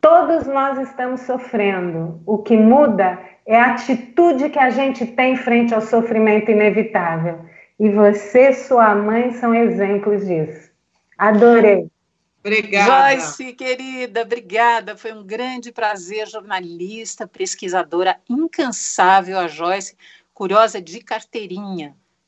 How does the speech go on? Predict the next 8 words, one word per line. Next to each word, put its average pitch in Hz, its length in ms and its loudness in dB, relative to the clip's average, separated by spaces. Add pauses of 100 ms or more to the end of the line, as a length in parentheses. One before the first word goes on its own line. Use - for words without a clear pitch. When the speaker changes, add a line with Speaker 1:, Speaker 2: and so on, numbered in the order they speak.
Speaker 3:
incansável 220 680 -2
mesmo. 147 480 -14 (100)
Muito 254 240 -6
obrigada, 220 460 2
Joyce, 190 480 -8
um 185 60 -14
grande 220 280 -10
prazer. 175 420 -12